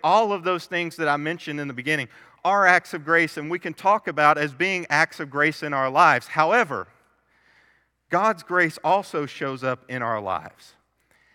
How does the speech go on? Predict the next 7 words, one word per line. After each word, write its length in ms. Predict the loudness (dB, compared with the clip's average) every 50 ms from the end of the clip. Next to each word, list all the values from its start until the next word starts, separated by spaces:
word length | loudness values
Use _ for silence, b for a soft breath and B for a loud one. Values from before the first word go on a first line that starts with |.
| b b b -6
As 160 | -6 -6 -6
His 240 | -8 -8 -8 -8 -12 -16
power 720 | -12 -4 -2 -2 0 0 -2 -2 -2 -2 -4 -4 -6 -10 b b b b b b
on 220 | -4 -2 -2 -2
display 520 | -4 -8 -8 -10 -10 -4 2 2 4 4 2
in 220 | 2 0 -2 -2
us 460 | 0 0 0 2 0 0 -2 -6 -14